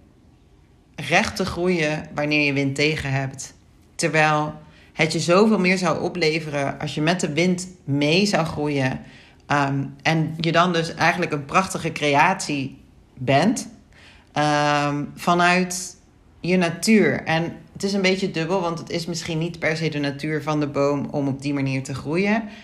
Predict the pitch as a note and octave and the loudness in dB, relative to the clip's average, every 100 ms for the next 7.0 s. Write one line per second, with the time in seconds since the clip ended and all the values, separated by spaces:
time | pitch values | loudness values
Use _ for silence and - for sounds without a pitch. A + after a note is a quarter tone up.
0 | - - D#3 F#3 E3 - D3+ D3 C#3+ D#3+ | -16 -2 0 2 0 -2 -2 -2 0 0
1 | F3 D3 D#3+ D3+ D3+ E3 D#3+ D#3 D3+ - | 0 -2 -6 -4 -2 -2 -2 -4 -6 -4
2 | D3 C#3+ C#3+ - - - - - - - | -2 -2 -6 -14 -20 -20 -20 -20 -8 2
3 | D3 D3 C#3+ D3 D3 C#3+ C3+ C#3 E3+ G3+ | 2 2 0 2 2 2 2 4 4 2
4 | G3+ G3 F#3+ F3+ - F#3+ - E3+ E3+ D#3 | -2 -4 -4 -4 -4 -6 -4 -4 0 0
5 | - D3 D3 D3 C#3+ C#3 C#3+ C#3 D#3 G3 | 0 -4 -6 -2 0 0 -2 0 0 0
6 | G3+ G3 F#3 F#3 F3 F3 E3+ E3 F3 | -2 -2 0 2 0 0 0 -2 -4